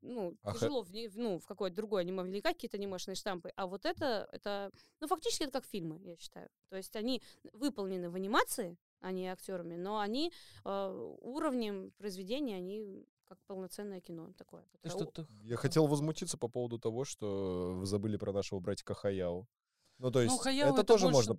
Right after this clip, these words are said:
Speaker 3: да,
Speaker 2: посоветовать.
Speaker 3: да,
Speaker 2: Это как
Speaker 3: э,
Speaker 2: сказки.
Speaker 3: это, это, это больше как это детское,
Speaker 1: Миядзаки.
Speaker 3: с-, конечно.
Speaker 1: Да, Миядзаки, конечно.
Speaker 3: А, но это бо-, больше
Speaker 1: Больше
Speaker 3: как
Speaker 1: всего я люблю
Speaker 3: детское
Speaker 1: «Унесенных
Speaker 3: это.
Speaker 1: призраками». Это
Speaker 2: Вот, вот.
Speaker 1: очень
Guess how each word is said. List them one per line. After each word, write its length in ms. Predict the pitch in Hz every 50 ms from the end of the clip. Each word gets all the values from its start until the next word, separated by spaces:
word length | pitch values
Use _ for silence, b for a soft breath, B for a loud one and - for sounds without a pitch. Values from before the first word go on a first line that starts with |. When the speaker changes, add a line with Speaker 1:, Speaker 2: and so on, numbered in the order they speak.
| - -
Speaker 3:
да, 440 | - 107 101 98 208 202 160 139 90
Speaker 2:
посоветовать. 100 | - -
Speaker 3:
да, 200 | 147 160 151 139
Speaker 2:
Это 60 | 143
как 140 | - 156 - -
Speaker 3:
э, 80 | - -
Speaker 2:
сказки. 260 | 90 85 - - -
Speaker 3:
это, 220 | - 175 175 170 165
это, 200 | 180 - - 185 170 160 151 - - _ _
это 80 | - 175
больше 320 | 170 180 185 151 - - -
как 200 | - 156 147 160
это 120 | 147 151
детское, 480 | 147 143 156 156 170 160 233 196 156 143
Speaker 1:
Миядзаки. 0 |
Speaker 3:
с-, 100 | - - - - 151 151 147 - - -
конечно. 380 | - 160 156 151 135 - 208 180
Speaker 1:
Да, 40 | -
Миядзаки, 460 | 185 202 214 214 214 247 294 285 -
конечно. 260 | - - 262 226 185 147
Speaker 3:
А, 540 | 151 147 147 143 143 143 139 139 131 127 -
но 120 | - 151 160
это 120 | 151 170
бо-, 220 | 156 156 175 180
больше 280 | 170 165 175 180 175 254
Speaker 1:
Больше 60 | 302 339
Speaker 3:
как 180 | 359 - 381
Speaker 1:
всего 260 | - - 392 330 349
я 160 | 359 330 330 320
люблю 240 | 320 294 302 311
Speaker 3:
детское 20 | 311
Speaker 1:
«Унесенных 360 | 311 302 294 - 285 277 262
Speaker 3:
это. 20 |
Speaker 1:
призраками». 520 | - 254 233 208 196 - - - 175 165 -
Это 100 | - -
Speaker 2:
Вот, 200 | 113 110 - -
вот. 200 | 92 87 - 147
Speaker 1:
очень 100 | 147